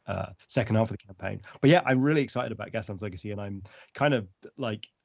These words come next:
uh, stoked to do a, another season of Gaslands Legacy once this one has, um, uh, has, uh, ha-, has had its play.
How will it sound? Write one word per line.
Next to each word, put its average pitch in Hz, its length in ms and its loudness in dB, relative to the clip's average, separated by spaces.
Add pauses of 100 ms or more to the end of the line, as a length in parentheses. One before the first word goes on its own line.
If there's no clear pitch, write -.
(300)
uh, 104 340 -4
stoked - 600 0
to 113 100 -4
do 110 500 0 (400)
a, 101 480 -2 (200)
another 117 340 2
season 95 580 -2 (200)
of 107 100 -4
Gaslands 98 480 -4
Legacy 98 340 -4
once 101 260 -6
this - 200 -6
one 98 180 0
has, 95 400 -2
um, 95 300 -2 (760)
uh, 107 260 0
has, 107 420 0
uh, 98 180 -2
ha-, 101 260 0
has 98 200 -2
had 101 120 -2
its 101 120 -8
play. 98 340 -4